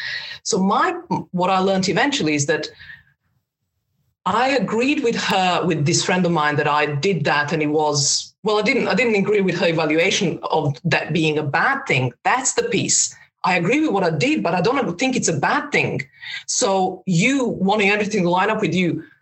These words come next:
I don't see what that problem is. I mean, why would I wanna be with someone who I don't wanna line up with? Um, so if,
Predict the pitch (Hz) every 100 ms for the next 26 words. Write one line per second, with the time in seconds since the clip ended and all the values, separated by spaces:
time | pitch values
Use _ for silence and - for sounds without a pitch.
0 | - _ _ _ - - 240 311 - 277
1 | 254 233 233 220 247 277 190 147 - -
2 | 196 214 208 170 214 277 320 247 247 220
3 | 226 190 220 202 - 208 208 202 196 214
4 | - - _ _ _ _ - 202 190 196
5 | 220 269 302 196 170 156 - 147 - -
6 | _ _ _ _ - 170 170 165 170 160
7 | - - 196 185